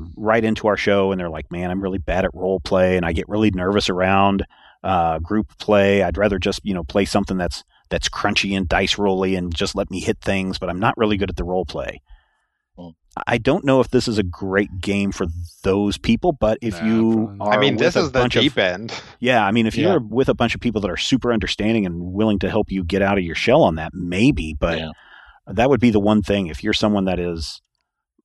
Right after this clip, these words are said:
Speaker 1: afraid of role play and afraid of the,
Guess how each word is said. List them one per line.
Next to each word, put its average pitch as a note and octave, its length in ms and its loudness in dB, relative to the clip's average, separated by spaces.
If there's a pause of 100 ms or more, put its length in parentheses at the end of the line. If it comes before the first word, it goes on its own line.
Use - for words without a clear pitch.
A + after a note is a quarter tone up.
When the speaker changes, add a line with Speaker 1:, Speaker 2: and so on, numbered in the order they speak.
(100)
Speaker 1:
afraid A2+ 540 0
of G2+ 120 2
role G#2+ 200 4
play D#2+ 580 -4 (120)
and F2+ 260 -4
afraid G2+ 320 2
of G2 200 4
the, F2 340 -2